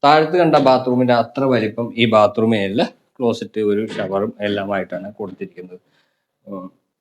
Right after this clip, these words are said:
മാറ്റ് ഫിനിഷുള്ള വാൾ ടൈലുകളാണ് അവിടെ കൊടുത്തിരിക്കുന്നത്. വേണമെങ്കിൽ മുകൾ-, മുകളിലത്തെ നിലയിൽ നമുക്കൊരു വലിയ ബെഡ്റൂം കൂടി, ഏ, ചെയ്തെടുക്കാനുള്ള സ്പേസ് നമുക്ക് അവൈലബിൾ ആയിട്ടുണ്ട്. ഇതിന്റെ മുകൾ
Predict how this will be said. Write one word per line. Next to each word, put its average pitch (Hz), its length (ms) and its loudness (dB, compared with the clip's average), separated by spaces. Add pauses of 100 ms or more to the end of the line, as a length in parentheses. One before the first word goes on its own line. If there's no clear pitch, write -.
(240)
മാറ്റ് 107 220 0
ഫിനിഷുള്ള 110 440 -2
വാൾ 104 140 4 (120)
ടൈലുകളാണ് 104 520 0 (220)
അവിടെ 104 200 0 (120)
കൊടുത്തിരിക്കുന്നത്. - 500 -18 (400)
വേണമെങ്കിൽ 180 460 6 (100)
മുകൾ-, 147 320 6 (100)
മുകളിലത്തെ 139 460 6
നിലയിൽ 135 280 6
നമുക്കൊരു 127 420 6 (220)
വലിയ 120 320 6 (180)
ബെഡ്റൂം 117 380 2 (100)
കൂടി, 120 260 2 (220)
ഏ, - 20 4 (160)
ചെയ്തെടുക്കാനുള്ള 117 880 4
സ്പേസ് 107 340 -2 (100)
നമുക്ക് 110 260 -2
അവൈലബിൾ 107 400 -2
ആയിട്ടുണ്ട്. 107 300 -2 (1000)
ഇതിന്റെ 117 240 2 (160)
മുകൾ 117 220 4